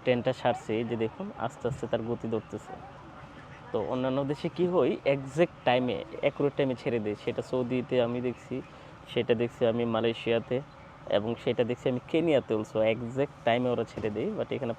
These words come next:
ফাইভ মিনিট লেট, but এটা লেট আহামরি না। তবে এটাই বোঝাতে চাচ্ছি যে টাইমিংয়ের দিক দিয়ে এত পাংচুয়াল না ইজিপ্টের হলো যে রেলওয়ে স্টে-, আহ, রেলওয়ে।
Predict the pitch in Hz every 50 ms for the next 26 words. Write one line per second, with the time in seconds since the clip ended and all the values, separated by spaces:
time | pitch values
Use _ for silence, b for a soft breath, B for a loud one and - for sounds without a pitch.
0 | - - - 120 113 113 117 117 113 110 - - 113 107 110 131 160 165 - 190
1 | - 202 170 143 160 156 - - 113 - 139 151 180 185 175 156 139 127 127 -
2 | - 135 120 120 120 123 - 175 175 185 175 170 175 165 - 170 - 180 165 -
3 | - 185 175 151 123 - - 120 127 135 135 143 147 143 135 127 123 127 127 131
4 | 143 143 151 196 B B B B B B B - - 143 - - 135 - 120 123
5 | 123 - - 131 123 120 117 110 104 104 165 - - - - - 123 120 120 127
6 | 120 - - - 139 156 180 156 - 123 120 120 117 117 113 120 117 113 113 113
7 | 110 110 - - - - 76 - - 127 113 110 113 113 113 120 131 135 123 120
8 | 95